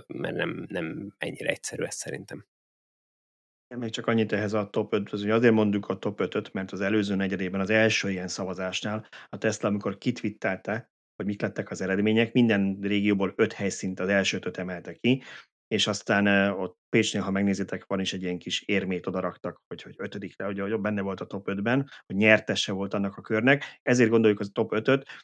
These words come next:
Speaker 2: de hát azért tudva, hogy a Tesla folyamatosan több száz helyszínen épít töltőket, nem öt darab töltőt fognak Európába építeni egy negyed év alatt, vagy a következő években, tehát ez nem egy top ötös lista, hogy csak ezt az ötöt építik meg, és minden más kuka.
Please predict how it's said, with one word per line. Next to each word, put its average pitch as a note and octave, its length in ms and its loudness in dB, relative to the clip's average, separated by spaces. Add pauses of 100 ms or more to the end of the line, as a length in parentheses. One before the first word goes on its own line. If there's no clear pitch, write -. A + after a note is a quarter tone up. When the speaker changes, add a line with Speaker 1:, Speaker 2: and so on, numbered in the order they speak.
(180)
Speaker 2:
de A2 80 0
hát A2 160 2
azért G#2+ 240 0
tudva, A#2 200 2
hogy A2 120 6
a G2+ 120 2
Tesla G#2 680 0 (260)
folyamatosan G#2+ 600 6
több A2 140 -2
száz G#2+ 260 -6
helyszínen G2+ 420 -2
épít G2 280 -4
töltőket, A2 580 0 (220)
nem A#2 340 6
öt - 220 -2
darab F#2 400 -4
töltőt - 360 -10
fognak F#2+ 300 -12
Európába F#2+ 440 -8
építeni F#2 380 -8
egy F2+ 140 -8
negyed F2+ 260 -8
év F2 140 -8
alatt, F#2 280 -8
vagy F2+ 140 -14
a F2+ 40 -14
következő F#2+ 440 -8
években, F#2 340 -4
tehát F#2 200 -8
ez F2 80 -10
nem G2+ 180 0
egy F#2 200 -4 (120)
top G2 200 -8
ötös - 240 -12
lista, F#2+ 240 -10
hogy F2+ 100 -12
csak - 260 -8
ezt - 180 -12
az E2+ 60 -8
ötöt E2+ 180 -14
építik F#2+ 380 -10
meg, F#2+ 120 -8
és F#2 180 -8
minden F2 260 -12
más - 320 -14
kuka. - 260 -20